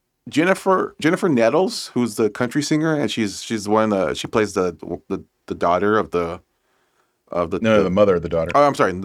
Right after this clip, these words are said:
Speaker 1: Yeah, the mother of the daughter who's possessed. I thought she was really, really good in the movie, and I guess she kind of appeared in, um,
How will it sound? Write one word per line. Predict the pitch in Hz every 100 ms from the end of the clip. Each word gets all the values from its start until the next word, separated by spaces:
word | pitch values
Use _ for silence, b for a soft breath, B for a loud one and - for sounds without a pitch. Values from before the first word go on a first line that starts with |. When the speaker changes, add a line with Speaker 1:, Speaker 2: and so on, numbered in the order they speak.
| 110
Speaker 1:
Yeah, | 113
the | 90 101
mother | 107 110
of | 101
the | 95
daughter | 98 104
who's | 104 104 95
possessed. | - 95 104 101 - - b b -
I |
thought | - 214
she | 214
was | 143 98 92
really, | 92 107 104 90
really | 85 76
good | 76 78
in | 82
the | 87
movie, | 85 80 80 -
and | 98
I | 98
guess | 104 110 -
she | - 113 92 90 - -
kind | 101 87
of | 80
appeared | - 101 95 -
in, | 90 87 82
um, | 64 80 71 71